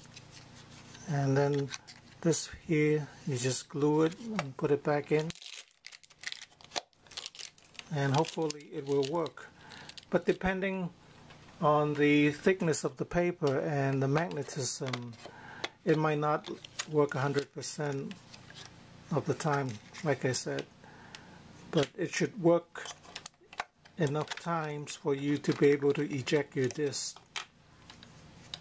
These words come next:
So this would be a better fix than to put your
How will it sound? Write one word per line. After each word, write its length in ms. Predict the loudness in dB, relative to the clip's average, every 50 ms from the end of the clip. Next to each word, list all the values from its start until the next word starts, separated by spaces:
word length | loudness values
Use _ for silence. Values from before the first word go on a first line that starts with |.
| -16 -20 -20 -20 -20 -20 -20 -20 -20 -20 -20 -20 -20 -20 -20 -20 -16 -14
So 640 | -10 -6 -2 0 2 2 2 2 0 -2 -2 -4 -6 -8 -10 -14 -20 -20 -18 -16 -16 -16 -16 -18 -20 -20 -20 -20 -20 -20 -18 -18 -18 -18 -18 -18 -4 0
this 260 | 2 2 2 0 -2
would 160 | -6 -8 -4 -2
be 160 | 0 2 2
a 60 | 0
better 320 | 2 0 0 0 0 0
fix 420 | -4 -2 -2 -2 0 0 -4 -6 -8
than 220 | -8 -8 -8 -8
to 60 | -8
put 340 | -2 -2 -2 -2 -2 0 2
your 360 | 2 4 4 2 0 -2 -2